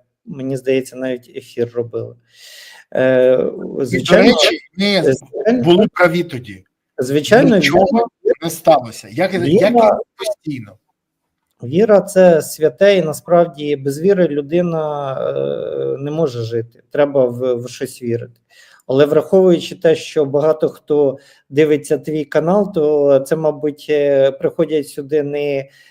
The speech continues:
Speaker 1: е, хоми віру-, н-, н-, <laughs> хоми віруючі, а, е, ті, хто хочуть, е, почути не, не зовсім, е, ем, скажімо так, е, не, не зовсім легкі,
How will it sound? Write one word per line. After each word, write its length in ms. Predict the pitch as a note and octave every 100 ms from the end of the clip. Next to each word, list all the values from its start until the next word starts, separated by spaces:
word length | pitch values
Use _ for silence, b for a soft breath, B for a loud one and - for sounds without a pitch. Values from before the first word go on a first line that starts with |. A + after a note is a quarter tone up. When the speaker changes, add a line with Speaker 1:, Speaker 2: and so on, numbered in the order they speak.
| b
Speaker 1:
е, 300 | - C#3 C#3
хоми 380 | C#3 - E3+ A#3+
віру-, 420 | A3 E3 C#3+ D#3
н-, 160 | C#3+ D#3+ E3 F3+ F3 F3 E3+ E3 E3 D#3+
н-, 200 | G3 G3
<laughs> 40 |
хоми 320 | - F3+ G3+
віруючі, 640 | B3+ F#3 D3+ C#3+ C3+ C3 D3+
а, 360 | C#3 D3 D3+ C#3+ B B B
е, 300 | D3+ D3 C#3+
ті, 160 | C#3 G#3
хто 200 | - F3+
хочуть, 540 | F#3+ G3 G3 F#3 -
е, 180 | E3+ E3
почути 880 | D#3+ F3+ F3+ G3 F#3+ F3 E3 D#3+ D#3
не, 220 | C#3+ D#3
не 160 | D#3 D#3+
зовсім, 580 | D#3+ F3+ F3+ F3 D3+ D3
е, 960 | D3 C#3 C#3 C3+ C3 C3+ C#3+ D#3 D3+ - b b b _
ем, 480 | - - - - - - - - -
скажімо 460 | - - D3+ E3 D3
так, 240 | F3+ F3 E3
е, 160 | D3+ - b b
не, 180 | D#3+ F3
не 180 | E3
зовсім 380 | E3 A3 A3+ F#3
легкі, 840 | D#3+ D#3+ E3+ _ - G3+ G#3 F#3